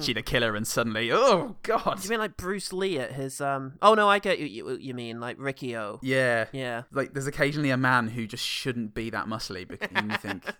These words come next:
Speaker 1: <laughs>
Speaker 2: if I go on his I M D B, he's gonna be dead now of sort of calcification.
Speaker 1: <laughs> Of his heart. His heart is solid. After they cremated him, his
Speaker 2: Yeah.
Speaker 1: heart just sort of fell out.
Speaker 2: <laughs>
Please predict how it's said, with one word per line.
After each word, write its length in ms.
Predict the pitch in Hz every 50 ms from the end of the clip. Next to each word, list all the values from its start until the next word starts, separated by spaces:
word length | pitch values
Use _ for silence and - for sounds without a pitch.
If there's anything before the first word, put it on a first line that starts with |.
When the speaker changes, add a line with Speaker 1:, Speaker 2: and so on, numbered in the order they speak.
| _
Speaker 1:
<laughs> 200 | _ _ - -
Speaker 2:
if 120 | - 120 143
I 120 | 143 147
go 100 | 143 139
on 80 | 135 135
his 100 | 123 131
I 100 | 120 120
M 80 | 117
D 140 | 117 117 113
B, 260 | 101 127 120 113 98
he's 160 | 98 123 113
gonna 140 | 110 113 107
be 120 | 104 107 104
dead 300 | - 123 113 110 107 -
now 220 | 95 90 85 85 90
of 240 | 92 87 - - - _
sort 140 | - 92 -
of 120 | - - _
calcification. 880 | - - 104 92 - - 466 - 453 - 110 - - - - - - - 320
Speaker 1:
<laughs> 40 | - - - 370 - _ _ _ - - - _ _
Of 120 | - 175 165
his 140 | 170 -
heart. 320 | - 156 151 151 127 - -
His 160 | 151 151 -
heart 180 | 185 185 165 143
is 60 | -
solid. 500 | - - - 160 156 135 117 92 92 - - - -
After 180 | 147 160 - 156
they 80 | 151
cremated 560 | 139 - - 175 160 147 139 131 123 - 110
him, 80 | 120 120
his 140 | 131 147 135
Speaker 2:
Yeah. 60 | 135
Speaker 1:
heart 220 | 135 135 113 98 -
just 180 | 117 - -
sort 100 | - 113
of 80 | 95 -
fell 300 | - - - 135 127 120
out. 300 | 120 123 120 117 - - -
Speaker 2:
<laughs> 40 | -